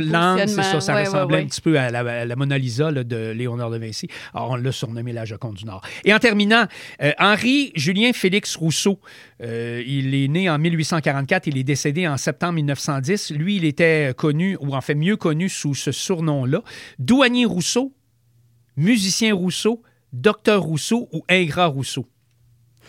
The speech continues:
Speaker 2: Il faut que j'aie une bonne réponse. Ah.
Speaker 1: Excuse-moi, là, c'était trop.
Speaker 2: Je vais y aller avec docteur Rousseau.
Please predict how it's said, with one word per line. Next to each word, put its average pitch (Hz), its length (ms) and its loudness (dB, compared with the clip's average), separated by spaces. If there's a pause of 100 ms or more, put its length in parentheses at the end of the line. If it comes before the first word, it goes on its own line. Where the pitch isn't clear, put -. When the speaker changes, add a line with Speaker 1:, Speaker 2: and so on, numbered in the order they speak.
(1800)
Speaker 2:
Il 240 120 2
faut 254 160 -6
que 247 60 -2
j'aie 226 200 -4
une 214 120 -4
bonne 208 220 -6
réponse. 202 520 -10 (960)
Ah. 190 420 -12
Speaker 1:
Excuse-moi, 139 460 -2
là, 120 80 -6
c'était 135 300 -6
trop. 131 340 -6
Speaker 2:
Je 214 140 -2
vais 240 160 4
y - 20 4
aller 240 160 2
avec 269 220 0
docteur 220 500 -2
Rousseau. 196 320 -8